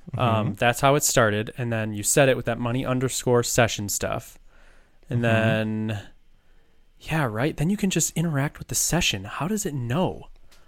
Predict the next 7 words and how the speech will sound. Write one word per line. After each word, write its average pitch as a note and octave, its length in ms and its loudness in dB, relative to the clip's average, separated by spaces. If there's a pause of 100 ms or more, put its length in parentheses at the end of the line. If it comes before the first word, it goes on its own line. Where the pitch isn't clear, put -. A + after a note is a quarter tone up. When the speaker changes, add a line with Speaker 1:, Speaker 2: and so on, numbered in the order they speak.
(140)
Speaker 1:
How F3+ 160 -6
does G3 160 -2
Speaker 2:
Where D#3 200 4
does F#3+ 160 0
it D#3+ 120 4
live? E3 580 2 (400)
Speaker 1:
Right? A3+ 420 -4